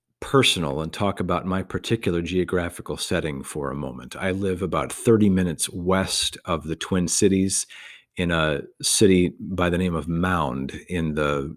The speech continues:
western third region of the Lake Minnetonka area. Now, for a lot of guys,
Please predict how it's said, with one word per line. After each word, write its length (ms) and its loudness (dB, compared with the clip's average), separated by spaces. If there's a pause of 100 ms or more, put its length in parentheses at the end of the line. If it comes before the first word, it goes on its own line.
(120)
western 720 2
third 580 6
region 520 0
of 100 -2
the 80 -2
Lake 260 -4
Minnetonka 640 -2
area. 380 -4 (1200)
Now, 80 4
for 160 6
a 60 10
lot 280 10
of 100 8
guys, 640 2